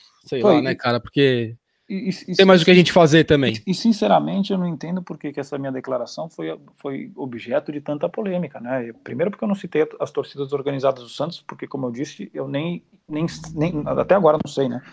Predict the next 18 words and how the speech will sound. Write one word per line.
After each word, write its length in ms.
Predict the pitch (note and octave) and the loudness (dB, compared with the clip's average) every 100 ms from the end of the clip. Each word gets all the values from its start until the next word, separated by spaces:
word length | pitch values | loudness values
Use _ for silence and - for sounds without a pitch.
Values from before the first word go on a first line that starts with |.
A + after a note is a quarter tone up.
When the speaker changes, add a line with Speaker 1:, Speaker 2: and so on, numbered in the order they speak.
| - - | -20 -16
Speaker 2:
A 80 | |
não 80 | - | -12
ser 120 | - | -6
que 80 | A#2+ | -2
alguém 140 | C#3+ C#3+ | 0 0
me 80 | D3 | -2
confirme, 440 | D#3 C3 C3 A#2+ | -6 -6 -8 -6
não 140 | B2+ | -6
identifiquei 500 | D3 D3 C#3+ B2+ D3 | -6 -8 -10 -10 -8
nenhum 200 | D3+ C#3+ | -6 -8
membro 280 | C3 D3+ D3 | -8 -8 -8
de 40 | C#3+ | -10
torcida 280 | C#3 - | -10 -10
organizada 440 | C#3+ C#3 C3 C3 C3 | -12 -10 -6 -6 -6
do 100 | A2+ | -10
Santos 340 | - C#3 C#3+ _ _ _ _ - | -14 -14 -14 _ _ _ _ -12
nas 480 | B2 B2+ B2 - _ _ _ | -6 -6 -6 -16 _ _ _
manifestações 1120 | B2 C#3 C#3+ - C3 B2+ - C3+ C#3 C#3 - | -4 -4 -4 -6 -8 -8 -8 -8 -8 -10 -16